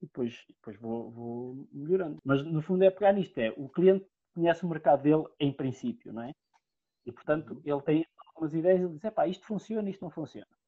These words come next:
Speaker 1: Então pego nisso, pego na minha ideia daquilo que eu vou estudando e pego no, no que a concorrência faz. E de, desses três faço testes e vou percebendo o que é que,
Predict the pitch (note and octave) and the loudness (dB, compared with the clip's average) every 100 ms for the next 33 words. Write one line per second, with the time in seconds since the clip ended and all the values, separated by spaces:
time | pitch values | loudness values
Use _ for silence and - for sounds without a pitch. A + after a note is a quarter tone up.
0 | _ C3+ - D#3 D#3 G#3 A3+ - D3+ D#3 | _ -4 2 2 2 0 -2 -2 0 2
1 | D#3 D#3+ D#3 D3+ C#3+ A#2+ B2 - B2 C3 | 2 2 2 4 4 4 -2 -10 -10 -6
2 | C3+ - C3+ D3+ G3+ B3 _ _ _ _ | -6 -8 -2 -2 -2 -8 _ _ _ _
3 | _ _ F#3 F3 F#3 F3+ F#3+ F#3 G3 - | _ _ -10 0 2 2 -2 -4 -6 -8
4 | F#3 - F#3+ F#3+ F#3+ F#3 G3 A3 - G3 | -6 -4 -4 -4 -4 -6 -6 -8 -6 -6
5 | - _ - A#2+ A#2+ B2+ B2+ B2 _ - | -6 _ -4 0 4 4 4 -14 _ 0
6 | D3+ D3+ - E3+ B2 - - - - _ | 0 0 -2 2 2 0 -14 -20 -20 _
7 | - B2+ - C#3+ C#3+ D#3 D3+ D3+ - D#3 | 0 0 -2 -6 -6 -10 -10 -10 -4 -4
8 | D#3 D#3 D#3+ _ D#3 D#3 | -4 -8 -10 _ -14 -12